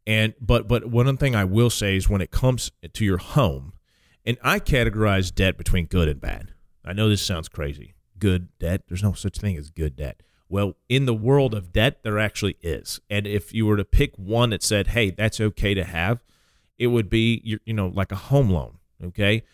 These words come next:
I understand you don't have two hundred thousand dollars to go pay cash for a home, okay? Now, you should save up enough cash to pay for your car, okay? Or if you can. Uh, but when it comes to home loans,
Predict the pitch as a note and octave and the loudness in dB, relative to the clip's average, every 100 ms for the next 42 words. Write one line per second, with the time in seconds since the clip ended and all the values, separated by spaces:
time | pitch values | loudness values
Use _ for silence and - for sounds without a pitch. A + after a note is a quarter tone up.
0 | _ - C3+ C#3+ B2 - C3+ A2+ G2 A2+ | _ 0 0 2 -2 0 0 2 2 2
1 | A#2 G#2 A#2 G#2+ - A#2+ G#2+ A2 G#2 G2 | 0 0 0 0 0 2 2 2 0 2
2 | G2 G#2 F#2+ F#2 F#2 F2+ D#2+ D#2 - - | 2 2 0 0 2 0 -4 -6 -10 -14
3 | _ _ G2+ G2 G2 G#2 - - G2 F#2+ | _ _ -4 -2 4 2 4 2 4 2
4 | - F2 D#2+ - C2 - _ _ _ _ | 0 -4 -4 -6 -8 -10 _ _ _ _
5 | _ G2+ B2 C#3 _ _ _ A2+ A2+ A2 | _ -2 -2 -2 _ _ _ -2 0 0
6 | - E3 E3 - G#2 G2 F#2+ F#2+ F#2+ F2+ | 0 0 0 0 2 2 0 0 0 0
7 | - F2 F#2+ - - G2 F2+ F#2 F2+ - | 2 2 2 -2 0 0 -2 -10 -12 -10
8 | C#3 E2+ - _ _ _ _ _ - F2 | -10 -10 -16 _ _ _ _ _ -6 -4
9 | G2 G2 _ _ F#2+ F2+ - A2+ - C3+ | -4 -8 _ _ -10 -6 -4 2 2 2
10 | D#2 C#2 _ _ _ _ _ F2+ F2 F2+ | -2 -6 _ _ _ _ _ -8 -4 -4
11 | F2+ E2+ G#2+ F#2 G#2 G2 C3 C#3 C3+ A2 | -4 -2 -4 -2 -4 -2 2 2 2 -2
12 | F#2 B2+ D3+ A2 F#2 F2+ F#2 - | 0 2 2 0 -2 -2 -4 -6